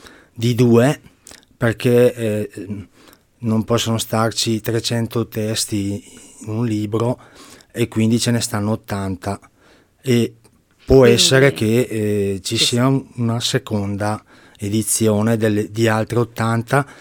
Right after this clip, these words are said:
Speaker 1: dal duemilatré a oggi, più o meno.
Speaker 2: E, ehm,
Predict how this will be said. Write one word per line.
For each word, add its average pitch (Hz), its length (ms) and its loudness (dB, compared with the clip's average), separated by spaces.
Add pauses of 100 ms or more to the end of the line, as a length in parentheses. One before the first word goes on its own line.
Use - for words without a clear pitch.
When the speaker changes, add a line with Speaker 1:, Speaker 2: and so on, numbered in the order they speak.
(240)
Speaker 1:
dal 117 360 2
duemilatré 113 1900 2 (760)
a 117 260 2
oggi, 104 420 0
più 107 180 -2
o - 20 -2
meno. 98 360 -6 (920)
Speaker 2:
E, 208 480 -4
ehm, 170 1200 -6